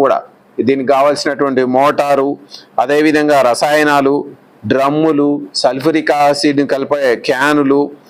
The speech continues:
అదేవిధంగా పత్తి గింజలకు రంగు కావాల్సినటువంటి ఆ రంగులు, ఇవన్నీ కూడా మనం వీళ్ళ ఆధీనం నుండి సీజ్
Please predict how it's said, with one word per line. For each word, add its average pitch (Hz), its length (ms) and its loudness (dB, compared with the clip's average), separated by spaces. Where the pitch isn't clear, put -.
అదేవిధంగా 151 540 2
పత్తి 131 280 -4
గింజలకు 160 480 0
రంగు 147 260 -2
కావాల్సినటువంటి 139 760 2
ఆ 117 80 -2
రంగులు, 143 400 0
ఇవన్నీ 135 360 0
కూడా 147 260 0
మనం 131 260 -4
వీళ్ళ 131 180 2
ఆధీనం 139 360 0
నుండి 127 300 -2
సీజ్ 131 360 -4